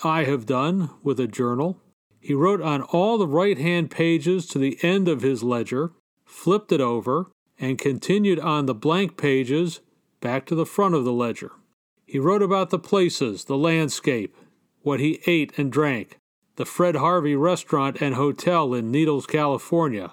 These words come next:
on Route sixty-six. He wrote of Oatman and Williams, Arizona, also on Route sixty-six. He wrote of the urban landscape of Salt Lake City, Utah,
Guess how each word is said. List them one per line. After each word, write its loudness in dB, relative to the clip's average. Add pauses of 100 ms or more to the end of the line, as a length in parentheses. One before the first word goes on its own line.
on -6
Route 0
sixty-six. -4 (260)
He -6
wrote 2
of -4
Oatman 2
and 0
Williams, 2 (100)
Arizona, 0 (260)
also 0
on 0
Route 0
sixty-six. -6 (380)
He -4
wrote 0
of 0
the -2
urban 2
landscape 0
of -4
Salt -2
Lake -2
City, 0
Utah, 0